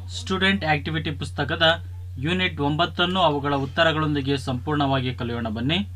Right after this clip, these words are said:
ಅದಕ್ಕೂ ಮೊದಲು ವಿದ್ಯಾರ್ಥಿಗಳೇ, ನೀವು ನಮ್ಮ YouTube ಚಾನಲನ್ನು ಮೊದಲ ಬಾರಿ ನೋಡ್ತಾ ಇದ್ರೆ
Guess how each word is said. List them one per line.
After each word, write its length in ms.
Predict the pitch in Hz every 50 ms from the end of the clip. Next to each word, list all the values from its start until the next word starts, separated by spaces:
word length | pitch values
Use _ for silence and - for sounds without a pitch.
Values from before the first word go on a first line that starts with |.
| - - - - - - - - - - -
ಅದಕ್ಕೂ 280 | 156 175 202 196 208
ಮೊದಲು 280 | 202 190 185 190 190 185
ವಿದ್ಯಾರ್ಥಿಗಳೇ, 600 | 180 160 156 175 170 160 - 175 175 180 190 196
ನೀವು 220 | 180 170 170 165
ನಮ್ಮ 200 | 160 156 151 151 151 151
YouTube 360 | 143 147 151 - 170 156 -
ಚಾನಲನ್ನು 440 | - 165 147 147 139 143 139 143 135
ಮೊದಲ 260 | 127 123 123 143 147
ಬಾರಿ 220 | 143 139 139 139 135
ನೋಡ್ತಾ 360 | 135 127 123 117 - 123 120
ಇದ್ರೆ 440 | 117 110 127 170 175 160 156 -